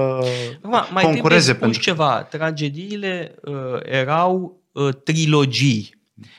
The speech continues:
Speaker 1: Uh, partea proastă e că nu ni s-au păstrat, uh, trilogii complete. Ne-a
Speaker 2: Uh,
Speaker 1: rămas
Speaker 2: una
Speaker 1: de la Eschil,
Speaker 2: singură, da,
Speaker 1: uh,
Speaker 2: Orestia.
Speaker 1: Orestia. Uh, dar în rest n-am, uh, a-, nu avem la dispoziție decât, uh, tragedii,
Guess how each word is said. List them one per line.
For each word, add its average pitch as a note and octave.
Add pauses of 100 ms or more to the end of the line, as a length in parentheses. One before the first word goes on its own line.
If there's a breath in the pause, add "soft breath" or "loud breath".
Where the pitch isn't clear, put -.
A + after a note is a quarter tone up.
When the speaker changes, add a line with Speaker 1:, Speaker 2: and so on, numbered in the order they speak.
(140)
Speaker 1:
Uh, A#2 (220)
partea E3
proastă F3+
e F3+
că F3+
nu F#3
ni F#3
s-au D3
păstrat, C3 (100)
uh, A2
trilogii A2+
complete. A#2
Ne-a A#2+
Speaker 2:
Uh, C#3+
Speaker 1:
rămas D#3+
Speaker 2:
una E3+
Speaker 1:
de D#3+
la D#3
Eschil, C#3+
Speaker 2:
singură, F#2+
da, F2
Speaker 1:
uh, F2
Speaker 2:
Orestia. F2
Speaker 1:
Orestia. A#2 (360 loud breath)
Uh, B2+
dar C#3+
în C#3+
rest F#3
n-am, F3 (120)
uh, B2+ (800)
a-, -
nu C#3+
avem C#3+
la C3
dispoziție A#2+
decât, E3+
uh, C3+
tragedii, C#3